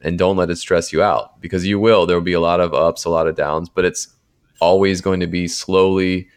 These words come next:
creeping upwards. You might get there quicker than others, um, or you might go down quicker than others, but you can't take, you know, no for an answer 'cause you're gonna have a lot of self-doubt. And like I mentioned earlier, even with doing R and D and finding other products, we almost dropped this whole idea. So imagine if we didn't,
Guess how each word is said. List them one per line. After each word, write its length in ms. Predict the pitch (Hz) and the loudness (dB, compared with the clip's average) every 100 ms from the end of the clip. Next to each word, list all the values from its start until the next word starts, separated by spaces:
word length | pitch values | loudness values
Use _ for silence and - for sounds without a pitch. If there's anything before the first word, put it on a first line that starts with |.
| _ | _
creeping 360 | - 98 90 101 | -4 -2 0 0
upwards. 400 | - 71 80 82 | 0 -2 -4 -4
You 80 | |
might 200 | 92 87 | -2 0
get 200 | 90 76 | 0 -2
there 160 | 90 80 | 0 -2
quicker 300 | - 87 85 | -2 -4 -2
than 160 | 82 80 | -2 -2
others, 440 | 80 117 143 - _ _ _ _ _ 69 | 0 -2 -4 -14 _ _ _ _ _ -6
um, 400 | 78 78 78 - _ | -2 -2 -6 -12 _
or 160 | 76 73 | -2 0
you 100 | 85 | 0
might 220 | 87 82 | -2 0
go 160 | 104 107 | 0 2
down 260 | 139 156 | 2 0
quicker 220 | 117 82 78 | -2 -2 -2
than 100 | 71 | -2
others, 400 | 67 65 82 - | -4 -4 -8 -6
but 260 | 92 78 | -2 -2
you 120 | 92 | -2
can't 340 | - 120 104 - | -4 -2 -2 -2
take, 400 | 98 95 85 - _ _ _ _ | 0 0 -2 -12 _ _ _ _
you 60 | 92 | -4
know, 120 | 78 | -2
no 240 | 82 87 | 0 -2
for 160 | 82 78 | 0 -2
an 60 | 78 | -2
answer 500 | 78 78 67 101 - | -4 -6 -8 -10 -14
'cause 140 | - 87 | -6 -4
you're 120 | 87 | -2
gonna 160 | 98 | -2
have 180 | 92 87 | 0 2
a 40 | 82 | 2
lot 180 | 78 | 2
of 60 | 78 | 0
self-doubt. 540 | - 71 98 85 - _ _ | -2 0 0 0 -4 _ _
And 80 | 80 | -8
like 160 | 80 | -4
I 180 | 80 76 | -2 -2
mentioned 420 | 80 80 85 80 | -2 -6 -6 -4
earlier, 640 | 85 92 87 82 80 - - - - _ _ | -2 0 2 2 0 -2 -10 -20 -20 _ _
even 340 | 98 92 90 | -4 -2 0
with 260 | 87 90 - | -2 -2 -4
doing 280 | 90 87 82 | -2 0 0
R 160 | 87 | 0
and 120 | 90 | 0
D 220 | 87 113 95 | 0 2 2
and 140 | 90 | 0
finding 340 | 90 85 82 | -2 -2 0
other 160 | 80 78 | -2 -2
products, 540 | - 113 107 87 - | 0 0 2 0 -4
we 140 | 87 87 | -4 -4
almost 340 | 90 80 - | -2 -4 -4
dropped 320 | 87 101 110 | 0 0 0
this 100 | 80 - | -6 -4
whole 180 | 64 | -4
idea. 340 | 52 - 50 - | -4 -6 -10 -6
So 160 | 85 | -4
imagine 400 | 90 92 90 90 | -2 0 -2 -2
if 120 | 85 85 | -4 -6
we 120 | 82 | -2
didn't, 360 | 107 85 71 | 0 0 -4